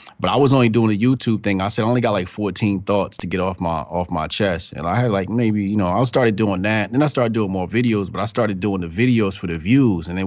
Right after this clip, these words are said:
just wasn't resonate with me. So I stopped doing them 'cause I don't like just doing stuff for views. I like doing it 'cause I really care, you know?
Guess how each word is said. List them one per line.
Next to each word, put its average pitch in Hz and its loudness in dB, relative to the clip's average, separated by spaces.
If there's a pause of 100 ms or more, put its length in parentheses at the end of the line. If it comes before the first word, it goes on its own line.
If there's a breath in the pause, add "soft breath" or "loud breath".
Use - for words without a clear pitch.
just 101 -4
wasn't 90 0
resonate 98 0
with 80 -6
me. 78 -8
So 82 -6
I 98 -2
stopped 101 -4
doing 98 0
them 78 -8 (360 loud breath)
'cause - -12
I 101 0
don't 98 -2
like 101 0
just 90 -6
doing 90 -4
stuff 82 -6
for 80 -10
views. 82 -4
I 85 -2
like 87 -2
doing 92 -2
it 78 -8
'cause - -8
I 82 0
really 80 -4
care, 90 -2
you 78 -8
know? 95 -4